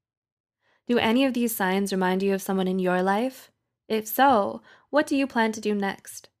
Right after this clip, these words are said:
What other topics would you like to talk about? Let us know in the comments below. Remember,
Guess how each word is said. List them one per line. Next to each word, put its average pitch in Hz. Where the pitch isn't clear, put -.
What 277
other 226
topics -
would 214
you 262
like 220
to 214
talk 220
about? -
Let 294
us 320
know 220
in 208
the 208
comments 185
below. -
Remember, 226